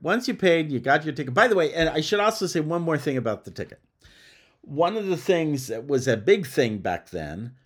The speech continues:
was that you could for, and I wanna say I paid, it was like twenty-eight fifty for an annual pass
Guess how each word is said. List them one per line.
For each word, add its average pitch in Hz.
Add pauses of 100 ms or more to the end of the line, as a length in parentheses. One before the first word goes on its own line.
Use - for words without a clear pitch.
(140)
was 131
that 131
you 202
could 175
for, 131 (200)
and 127
I 160
wanna 202
say 156
I 143
paid, 131 (360)
it 160
was 139
like 131
twenty-eight 156 (200)
fifty 165 (600)
for 160
an 151
annual 127
pass -